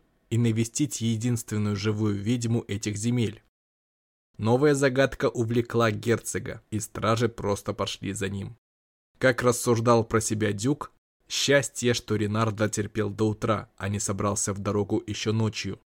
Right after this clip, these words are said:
выслушав рассказы испуганных солдат. Служба службой, а поспать дознаватель любил. Желательно хотя бы часов шесть.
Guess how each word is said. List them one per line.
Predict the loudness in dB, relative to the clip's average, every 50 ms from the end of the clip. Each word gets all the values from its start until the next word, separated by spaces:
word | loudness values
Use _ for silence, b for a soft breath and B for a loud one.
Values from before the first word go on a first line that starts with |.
| _
выслушав | -10 -4 -4 -4 -4 -4 -6 -8 -6 -6 -8 -8 -6
рассказы | -8 -8 -8 -4 -2 0 0 2 0 -2 -4
испуганных | -4 -8 -10 -6 -4 -4 -2 -2 -2 -2 -2 -6 -8
солдат. | -6 -4 -4 -4 -2 -2 -4 -6 -8 -10 -18 _ _ _ _ _ _ _ _ _ _ _ _ _
Служба | -16 -8 -2 0 2 2 2 4 2 2
службой, | 2 2 0 2 2 2 2 2 2 2 2 2 0 -6 _ _ _ _
а | _ -6
поспать | -2 -2 -2 -2 -4 0 0 0 0 0 -2
дознаватель | -2 -2 -2 0 0 0 2 0 0 0 -2 -2 0
любил. | 0 0 0 0 -2 -4 -4 -6 -8 -12 _ _ _ _ _ _ _ _ _ _ _ _ _
Желательно | -4 -2 0 0 2 0 0 0 0 0 0 0 -2 -4 -6 -10 _ _ _ _ _
хотя | _ -10 -6 -6 -6 -4 0 0 0
бы | 2 0 -2
часов | -2 -2 -6 -2 -2 -4 -2 -2
шесть. | -2 0 0 0 -2 -4 -8 -12 -18